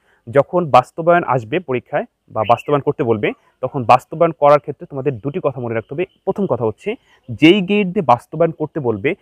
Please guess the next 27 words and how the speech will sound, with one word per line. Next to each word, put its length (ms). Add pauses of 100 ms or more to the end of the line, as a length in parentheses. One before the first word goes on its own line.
(160)
সেই 260
গেট 240
ব্যতীত 380
কোনো 360
গেট 240
ব্যবহার 380
করা 260
যাবে 320
না। 220
আবার 180
বলছি, 300 (380)
যেই 300
গেট 280
দিয়ে 160
বাস্তবায়ন 500
করতে 260
বলবে, 300
সেই 300
গেট 260
ব্যতীত 400
কোনো 380
গেট 280
ব্যবহার 320
করা 300
যাবে 320
না। 80
যেমন, 280